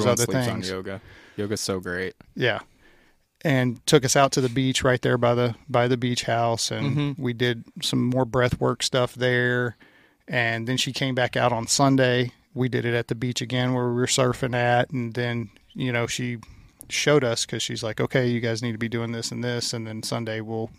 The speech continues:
Speaker 2: reevaluate
Speaker 3: Mm-hmm.
Speaker 2: everything." So then she shows us on Sunday, "Okay, we're gonna do this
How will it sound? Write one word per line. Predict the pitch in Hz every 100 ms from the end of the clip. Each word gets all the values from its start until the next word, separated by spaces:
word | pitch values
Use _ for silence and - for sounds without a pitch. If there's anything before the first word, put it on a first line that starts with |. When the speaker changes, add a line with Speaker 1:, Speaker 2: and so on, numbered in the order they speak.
| -
Speaker 2:
reevaluate | 135 117 117 113 110 139
Speaker 3:
Mm-hmm. | 135
Speaker 2:
everything." | 139 131 110 - _ - - - _
So | - 127
then | 120 120 117 107 _ _ -
she | -
shows | 131 123 120
us | 117 123
on | 113
Sunday, | 131 117 107
"Okay, | 113 - 110 104
we're | 110 113
gonna | 117
do | 107 110
this | 123 135 131 -